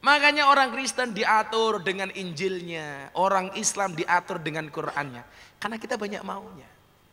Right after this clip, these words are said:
Sama halnya sebagai warga negara. Kenapa negara itu punya aturan? Ya karena kita banyak maunya. Dan saya pikir nggak ada satu lembaga pun yang nggak ada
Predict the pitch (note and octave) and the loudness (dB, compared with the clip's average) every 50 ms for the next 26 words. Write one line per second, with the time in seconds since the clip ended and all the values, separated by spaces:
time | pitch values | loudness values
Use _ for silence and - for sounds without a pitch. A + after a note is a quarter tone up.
0 | _ _ _ _ _ - - - C4+ C#4 C4 C4+ C4 A#3+ A#3 A#3 B3 C#4+ D#4+ D#4 | _ _ _ _ _ 0 4 6 6 6 6 4 2 4 4 2 2 0 0 0
1 | - G3+ E3 F#3 F3+ F3 G3+ G3+ A3 A3 - G3+ F#3+ F#3+ G3 F#3+ D3 C#3 E3 F3 | 0 2 2 2 4 4 4 2 2 0 0 -2 -4 -4 -4 -6 -6 -6 -6 -6
2 | F#3 F#3+ - G2+ G#2 - - - - _ _ - - - _ _ - - G#3+ B3 | -6 -10 -12 -14 -14 -16 -20 -20 -20 _ _ -20 -20 -20 _ _ -8 -6 -2 2
3 | C#4 D4+ D4 - B3 A#3+ A3 - - D#3+ E3 E3 F3 E3 G#3+ F3+ G3 F#3+ F#3+ F3 | 2 2 2 2 -2 -4 -2 -2 0 0 0 0 -2 -4 -8 -8 -8 -8 -6 -6
4 | - E3+ F3 - - G#3 F#3+ C3 A#2+ B2+ - - _ _ _ _ _ _ _ _ | -6 -8 -8 -8 -10 -10 -10 -10 -12 -14 -20 -20 _ _ _ _ _ _ _ _
5 | _ - F#2+ - - - B2 C#3 B2+ - - A3 G3+ F#3+ F#3+ G#3 - G3+ G#3+ A3+ | _ -12 -10 -10 -8 -10 -10 -10 -8 -6 -6 -4 -4 -6 -8 -10 -10 -12 -12 -12
6 | A#3 G#3 F#3 - - _ _ _ _ _ _ - F#3+ F#3+ F#3 F#3 G3+ G3+ G#3 G3+ | -12 -14 -18 -20 -20 _ _ _ _ _ _ -2 -2 0 0 -2 -2 0 -2 -2
7 | - - A3+ A3 - - C3 A#2+ - - - _ _ _ _ _ _ _ _ _ | -4 -6 -8 -8 -10 -10 -10 -10 -10 -12 -16 _ _ _ _ _ _ _ _ _
8 | _ - D3 E3 E3+ - F3 F#3+ F#3+ D#3+ G#3 F#3+ F3+ - - F3+ F3+ F3 - - | _ -6 -2 -2 0 2 2 2 2 0 0 -2 0 0 0 -2 -2 -4 -6 -6
9 | - F#3 F3 D#3+ D#3 C#3+ C#3 - _ _ _ _ _ _ _ _ _ _ _ _ | -8 -6 -6 -8 -10 -14 -16 -20 _ _ _ _ _ _ _ _ _ _ _ _
10 | _ _ _ _ _ _ - F#3 G3 F#3+ E3 E3+ D#3+ D3+ C#3+ E3 D3 C#3 - - | _ _ _ _ _ _ -2 -2 -2 0 0 0 0 0 0 0 -2 -2 -2 -6
11 | F#3+ F#3 F3+ E3+ D3 D3+ B2 C3+ C3 - | -8 -8 -8 -6 -6 -6 -6 -6 -6 -6